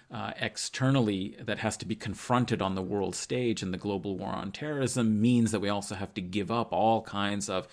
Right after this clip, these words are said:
civil liberties and submit to, uh, surveillance and security, uh, uh, society. So it's something similar, I think,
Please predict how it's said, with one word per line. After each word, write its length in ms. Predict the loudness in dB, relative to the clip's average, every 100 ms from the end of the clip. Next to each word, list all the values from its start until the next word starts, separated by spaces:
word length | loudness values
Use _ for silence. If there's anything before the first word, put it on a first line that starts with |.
| -18 -20 -20 -8
civil 360 | -2 0 2
liberties 640 | 4 6 6 4 4 0 0
and 240 | -2 -2
submit 460 | -4 -2 0 -2 -2
to, 460 | -2 0 0 -2 -6
uh, 260 | -6 -6 -6
surveillance 840 | -4 -2 2 2 2 0 -4 -6
and 140 | -6
security, 680 | -8 -8 -2 0 2 0 -4 -10 -20 -18 -10
uh, 540 | -8 -6 -8 -8 -10 -12
uh, 240 | -10 -10 -6
society. 760 | -4 -2 0 4 4 4 0 -8 _ -20 -20 -20 -20 _ 0
So 200 | 4 4
it's 140 | 4
something 380 | 2 2 2 2
similar, 500 | 2 4 6 6 4
I 80 | 0
think, 340 | -2 -2